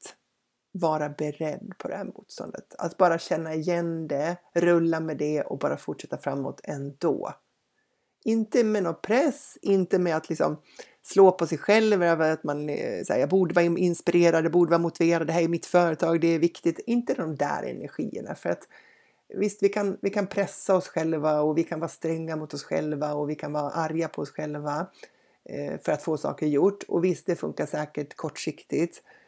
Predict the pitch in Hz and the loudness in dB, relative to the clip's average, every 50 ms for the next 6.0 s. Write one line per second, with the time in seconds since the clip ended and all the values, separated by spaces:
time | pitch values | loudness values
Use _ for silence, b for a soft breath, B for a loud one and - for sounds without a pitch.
0 | b b b b b - 185 185 - 196 196 190 185 180 - _ - 214 185 180 | b b b b b -2 -2 0 2 4 4 4 2 -2 -6 _ -6 -4 -2 2
1 | 165 170 170 165 202 202 208 - - - - 160 - 175 165 165 165 170 180 180 | 4 4 4 4 0 -4 -4 -4 -10 -10 -10 -6 -6 -4 -4 -2 -2 -2 -4 -4
2 | - _ _ - 175 175 156 151 139 131 160 156 156 156 147 156 147 143 147 151 | -6 _ _ -4 -2 -2 -4 -6 -4 -4 -2 -2 -2 -2 -2 -2 -2 -2 -4 -6
3 | 156 - - - 156 147 143 156 165 - - - 156 151 151 151 151 - - 143 | -10 -8 -6 -6 -4 -2 -2 -2 -4 -4 -4 -2 0 0 0 0 -2 -4 -6 -10
4 | 147 147 - 180 147 143 151 151 147 151 - - - - 160 165 160 151 156 147 | -10 -10 -8 -10 -8 -6 -6 -6 -8 -8 -8 -8 -6 -6 -6 -6 -6 -8 -8 -6
5 | 156 165 170 165 160 - - 143 - - - - - - 147 - - - - | -4 -4 -4 -4 -6 -8 -10 -12 -10 -8 -8 -8 -8 -8 -10 -10 -10 -12 -14